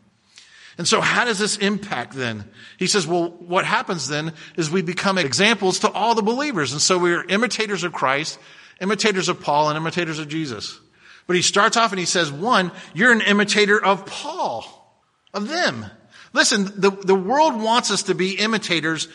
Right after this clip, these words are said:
of the world. Okay? The television sells us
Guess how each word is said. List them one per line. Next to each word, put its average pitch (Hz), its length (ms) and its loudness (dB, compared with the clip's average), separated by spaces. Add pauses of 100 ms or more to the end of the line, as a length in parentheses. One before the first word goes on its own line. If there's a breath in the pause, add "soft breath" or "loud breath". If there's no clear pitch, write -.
(100 loud breath)
of 185 100 0
the 202 80 2
world. 220 420 0 (640)
Okay? 233 340 0 (360)
The 214 140 -6
television 240 560 0
sells 247 640 0
us 190 320 0